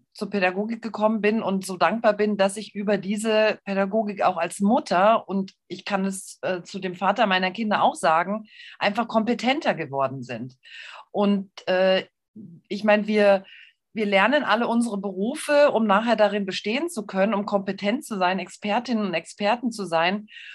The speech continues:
Und irgendwie als Vater und Mutter wird man so reingeworfen und hat irgendwie eigentlich nur das, was man von seinen Eltern kennt. Und das möchte man am liebsten ja nicht übernehmen.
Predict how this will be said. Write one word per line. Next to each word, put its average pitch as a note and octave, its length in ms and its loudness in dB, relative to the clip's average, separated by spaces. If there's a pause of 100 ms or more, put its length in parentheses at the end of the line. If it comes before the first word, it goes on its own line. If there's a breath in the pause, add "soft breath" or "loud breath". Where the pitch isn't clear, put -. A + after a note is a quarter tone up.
(140 loud breath)
Und A3 200 -2
irgendwie A3+ 640 2
als G3 400 0 (360)
Vater G#3+ 460 2
und G#3 140 2
Mutter B3 400 2
wird B3 160 -2
man A#3+ 120 0
so A3+ 100 -4
reingeworfen B3+ 1120 -2 (400 loud breath)
und G#3+ 300 0
hat A3+ 180 0
irgendwie A3+ 720 0
eigentlich A#3 300 0
nur A#3+ 140 2
das, G3+ 240 2
was A#3+ 160 0
man G#3+ 160 0
von G#3+ 240 -6
seinen G3 200 2
Eltern B3+ 380 -4
kennt. C4+ 420 -4 (100)
Und A3 220 0
das G#3+ 180 2
möchte A3+ 260 0
man G#3+ 120 4
am G#3 120 2
liebsten A3+ 300 -4
ja A3 80 2
nicht C#4 280 -2
übernehmen. C#3 640 -4